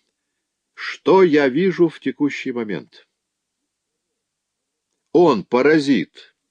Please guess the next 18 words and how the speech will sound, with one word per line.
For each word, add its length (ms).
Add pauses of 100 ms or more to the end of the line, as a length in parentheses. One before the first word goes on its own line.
(580)
с 120
российского 840
фронта 720 (720)
первый 840 (440)
и 140
второй 680
Ставропольский 1040
снял 500 (1200)
и 160
первый 640
Оренбургский 1040
казачий. 800 (1000)
Не 180
что 160
я 140
маленький, 560
не 140
понимаю. 580